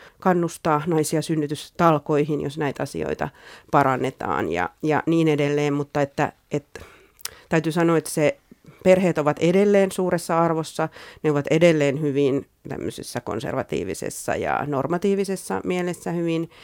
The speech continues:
hyvin suuressa arvossa, mutta että on se moninaistunut sieltä niin, että se tavallaan, niin kuin, kuvaa venäläisistä perheistä on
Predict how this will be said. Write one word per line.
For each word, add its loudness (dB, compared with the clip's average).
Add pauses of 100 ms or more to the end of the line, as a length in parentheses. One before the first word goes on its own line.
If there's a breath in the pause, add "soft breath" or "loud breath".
(180 loud breath)
hyvin 0
suuressa 0 (320 loud breath)
arvossa, 4 (100)
mutta 0
että -2 (340)
on -2
se -2
moninaistunut -4
sieltä -6
niin, -8
että -8 (240 loud breath)
se -6
tavallaan, -4
niin -6
kuin, -6
kuvaa 0 (200)
venäläisistä -2
perheistä 0
on -2